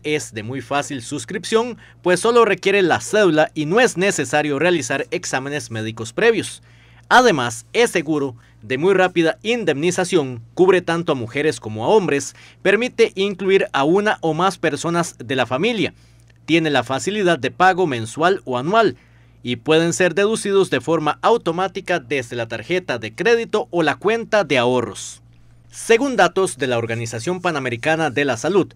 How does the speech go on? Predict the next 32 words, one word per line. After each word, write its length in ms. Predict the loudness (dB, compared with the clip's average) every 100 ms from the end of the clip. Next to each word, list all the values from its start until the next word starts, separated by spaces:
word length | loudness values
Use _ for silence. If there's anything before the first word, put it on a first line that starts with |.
| -20 _
para 160 | 0 4
el 80 |
año 180 | 4 4
dos 220 | 2 0
mil 160 | -2 -2
treinta 320 | 0 -2 -2
el 80 | -2
número 320 | 0 2 2
de 120 | 0
personas 440 | -2 -4 -4 -4 -2
recién 460 | -2 -2 -2 0
diagnosticadas 760 | 0 -2 -4 -8 -4 0 0 0
con 200 | -4 -4
cáncer 440 | -2 -2 -2 -4 0
aumentará 480 | 0 0 0 0 0
en 100 | 0
treinta 300 | -2 -2 -2
y 60 |
dos 180 | -2 -4
por 200 | -6 -4
ciento 360 | 0 0 -2 -10 -14 _ _ -2
y 100 | 0
ascenderá 560 | 2 2 4 6 4
a 120 | 2 0
más 260 | 2 0
de 120 | -2
cinco 360 | -4 -6 -2 -2
millones 480 | 0 0 0 0 -2
de 100 | -4
personas 540 | -4 -6 -4 -6 -8
por 240 | -10 0 2
año 320 | 2 0